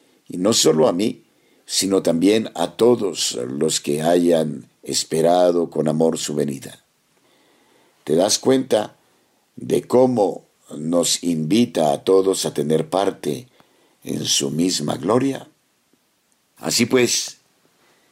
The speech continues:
ya que a todos nos aguarda una misma corona de gloria, procuremos hacernos dignos de los bienes que tenemos prometidos.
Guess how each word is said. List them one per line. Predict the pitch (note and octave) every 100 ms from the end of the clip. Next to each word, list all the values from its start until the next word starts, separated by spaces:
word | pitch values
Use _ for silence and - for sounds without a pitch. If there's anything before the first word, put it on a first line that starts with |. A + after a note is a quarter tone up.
| -
ya | G#2 A2+
que | A#2 A#2 G2+ F2
a | D#2+
todos | D#2+ G#2 G2+ F2 D2+ - -
nos | D2+ D2+ D2+ -
aguarda | D#2+ D2 G2 G#2 E2+
una | E2 E2+ D#2+
misma | F#2 F2+ E2 D#2+
corona | - D#2 E2+ D#2
de | D2
gloria, | E2 A#2+ C3+ B2 - _ _ _ _ _ _ _ _ _ _ _ _ _
procuremos | - - B2+ C3+ C#3+ C3+ - -
hacernos | - G2+ C3 C3 B2+ G2
dignos | G#2+ C#3 B2+ G2 E2+
de | F2
los | E2+
bienes | D#2+ F2+ G2 F#2+ -
que | F#2+
tenemos | F2+ E2+ F2 E2+
prometidos. | - F2 D#2+ D2+ C#2+ - - - -